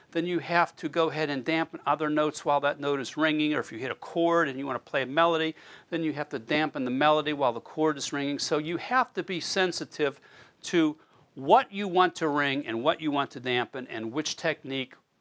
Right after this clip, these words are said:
will be required to dampen it. And the more you practice this stuff, the more it becomes second nature, and it just automatically happens, and there's not a real big deal. So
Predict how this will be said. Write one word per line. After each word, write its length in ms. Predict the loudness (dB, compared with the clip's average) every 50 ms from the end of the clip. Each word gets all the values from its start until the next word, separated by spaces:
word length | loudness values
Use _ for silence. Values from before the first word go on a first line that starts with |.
| _ -10
will 100 | -8 -4
be 140 | -4 -4
required 560 | -4 -4 -6 -10 -10 -6 -2 0 2 2 0 -2
to 60 | -6
dampen 400 | -4 0 0 0 0 -2 -4 -8
it. 60 | -8 -6
And 120 | -4 -2
the 60 | -2
more 300 | -2 0 2 2 2 2
you 180 | 2 -2 -6 -12
practice 540 | -14 -10 -4 0 0 0 0 -2 -6 -8 -8
this 100 | -6 -8
stuff, 320 | -6 -4 -4 -4 -4 -4
the 80 | -6 -6
more 220 | -4 -2 -2 -2
it 80 | -2 -4
becomes 340 | -8 -10 -6 -4 -4 -4 -4
second 320 | -4 -4 -4 -4 -4 -4
nature, 400 | -2 -2 -4 -4 -6 -8 -8 -8
and 140 | -8 -8 -8
it 140 | -8 -8 -6
just 340 | -4 -2 -2 -2 -2 -6 -8 -2
automatically 800 | 0 0 0 0 -2 -4 -2 0 0 0 -2 -6 -10 -12 -8
happens, 520 | -4 -2 -2 -2 -2 -4 -8 -14 -14 -14 -16 -18 -20 -20 -20 -20 -20 -20 -12
and 260 | -8 -6 -6 -4 -6
there's 140 | -8 -6 -4
not 140 | -2 -2 -2
a 40 | 0
real 140 | -2 -2
big 260 | -4 -6 -8 -12 -12 -12
deal. 200 | -14 -12 -12 -14 -18 _ _ _ _ _ _ _ _ _ _ _ _ _ _ -10
So 380 | -6 0 4 4 6 4 4 0